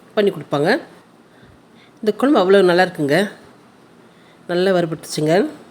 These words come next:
அடுத்து வெங்காயம், பூண்டு வச்சுருக்கோம் இல்லையா, அதை அதே மாதிரி சேர்த்துக்கலாம்.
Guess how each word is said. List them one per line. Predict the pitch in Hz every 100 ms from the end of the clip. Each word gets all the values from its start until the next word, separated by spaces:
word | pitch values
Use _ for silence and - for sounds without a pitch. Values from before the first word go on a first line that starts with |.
| - - - - - - - - - _ _ - - -
அடுத்து | 196 - 202
வெங்காயம், | 196 214 240 233
பூண்டு | 180
வச்சுருக்கோம் | 156 - 151
இல்லையா, | 156 170
அதை | 147 -
அதே | 170
மாதிரி | 170
சேர்த்துக்கலாம். | 190 196 156 165